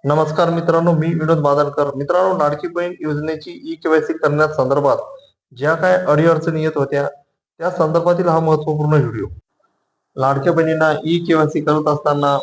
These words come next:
ओटीपी हा सेंड होत नाही, ओ-, ओटीपी संदर्भात एरर यायचा, बऱ्याच जणांचे यादीत नाव नाही, अशा अनेक प्रकारचे एरर या ठिकाणी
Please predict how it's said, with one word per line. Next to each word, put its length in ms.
ओटीपी 400
हा 200
सेंड 340
होत 260
नाही, 340
ओ-, 220
ओटीपी 360
संदर्भात 500
एरर 260
यायचा, 360
बऱ्याच 280
जणांचे 460
यादीत 340
नाव 260
नाही, 300
अशा 200
अनेक 300
प्रकारचे 480
एरर 260
या 120
ठिकाणी 320